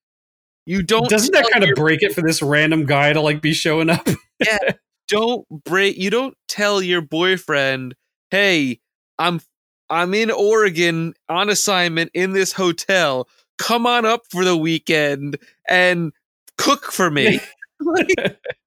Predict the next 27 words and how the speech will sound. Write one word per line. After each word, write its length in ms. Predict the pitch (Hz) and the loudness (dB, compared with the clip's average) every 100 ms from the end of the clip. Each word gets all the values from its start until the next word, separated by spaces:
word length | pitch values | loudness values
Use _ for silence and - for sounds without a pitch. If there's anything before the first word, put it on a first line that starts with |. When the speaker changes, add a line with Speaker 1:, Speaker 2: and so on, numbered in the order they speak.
| _ 359 | _ -2
Speaker 1:
like, 120 | 349 349 165 - | 0 0 0 0
what? 400 | 247 - - 466 _ _ _ _ 147 | 0 2 2 0 _ _ _ _ -4
Speaker 2:
She 280 | 143 - 190 | -2 2 4
is 180 | 196 190 | 4 4
very 320 | 160 147 147 | 2 2 2
hungry, 360 | 139 135 117 113 | 2 0 -2 -4
though. 240 | 110 107 - - - | -4 -8 -12 -12 -2
Speaker 1:
But, 140 | 285 - _ - | -2 -4 _ 0
but 120 | 254 | 0
how 120 | 233 269 320 | 2 2 2
did, 100 | 339 - | 0 -2
but 120 | 233 | 0
how 200 | 226 277 | 2 0
did 140 | 339 349 | 2 0
he 100 | 320 | 0
fly 400 | - 214 226 233 | -2 -2 2 2
the 100 | 247 | 0
food 360 | - 262 311 339 | -2 0 2 4
up? 160 | 147 - | 2 0
'Cause 140 | 170 | -2
they 100 | 190 | 0
don't 180 | 381 294 | 0 0
have 160 | 233 180 | -2 -2
a 80 | |
kitchen 480 | - - 285 - 247 | -4 -4 -4 -2 -2
in 80 | 185 | 0
that 180 | 151 | -2